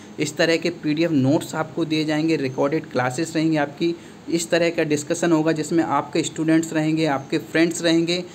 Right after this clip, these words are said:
और क्या क्वेश्चंस आता है, किस तरह से उसका अप्रोच करना है,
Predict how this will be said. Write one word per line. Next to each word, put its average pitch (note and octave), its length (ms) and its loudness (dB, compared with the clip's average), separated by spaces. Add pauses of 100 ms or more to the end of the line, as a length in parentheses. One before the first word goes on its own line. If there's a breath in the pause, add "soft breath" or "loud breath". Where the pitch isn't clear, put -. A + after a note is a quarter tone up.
(240 loud breath)
और E3 200 4 (200)
क्या E3 140 2 (100)
क्वेश्चंस F3 400 0
आता D#3 260 2
है, E3 140 4
किस E3 260 -6
तरह E3 180 2
से E3 140 -2
उसका E3 240 2
अप्रोच F3+ 520 0
करना E3 340 4
है, E3 280 2